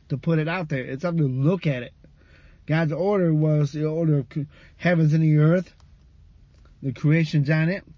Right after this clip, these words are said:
Then He created, uh, Adam. Actually, created Adam afterwards, actually. Created the garden, but no one was in it yet. No human was in it yet. Created Adam,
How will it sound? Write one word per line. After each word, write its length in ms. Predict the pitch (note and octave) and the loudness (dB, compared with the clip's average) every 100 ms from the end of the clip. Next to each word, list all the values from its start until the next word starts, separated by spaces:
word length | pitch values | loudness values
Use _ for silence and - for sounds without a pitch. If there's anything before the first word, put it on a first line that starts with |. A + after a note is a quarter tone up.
| - - - | -20 -20 -2
Then 160 | D3 | 0
He 100 | D#3+ | 2
created, 520 | D3+ D#3 D#3+ E3 D#3 D3+ | 0 0 0 0 0 0
uh, 140 | D3 | -2
Adam. 400 | C#3+ D#3 F3+ E4 - _ _ - - - _ - - - - _ _ - - | 0 -2 -2 -6 -12 _ _ -20 -20 -20 _ -20 -20 -20 -20 _ _ -20 -20
Actually, 280 | - D#3 C#3+ | -10 -6 -6
created 300 | B2+ D3 C#3+ | -4 -4 -4
Adam 140 | C#3+ C#3 | -4 -4
afterwards, 460 | D#3 C3 B2+ A#2+ | -6 -6 -8 -10
actually. 340 | B2+ C3+ D#3+ D3+ - - _ - - | -12 -8 -6 -6 -10 -20 _ -20 -8
Created 300 | - D#3 C#3 | 0 2 2
the 60 | B2+ | 0
garden, 480 | C3+ D3 F3+ F#3 - _ _ - - _ | 0 2 2 -2 -6 _ _ -20 -20 _
but 100 | B2+ | -2
no 180 | B2+ D3 | 0 2
one 180 | D3+ C#3 | 2 2
was 160 | C3+ | 0
in 120 | C#3+ F3+ | 0 0
it 160 | C#3+ | -2
yet. 240 | C3+ A2 - - - - - | -6 -10 -14 -20 -20 -20 -4
No 160 | C#3+ | -2
human 360 | C3+ C#3 D#3 C#3 | 0 0 0 0
was 160 | C3 C3+ | 0 -2
in 140 | F3 | -2
it 140 | C3+ | -4
yet. 240 | C3 B2 - - _ _ - _ _ - - - | -6 -10 -12 -20 _ _ -20 _ _ -20 -20 -12
Created 380 | - D3 D3 C#3 | 0 2 2 0
Adam, 380 | C#3+ D3+ F3 | 0 0 0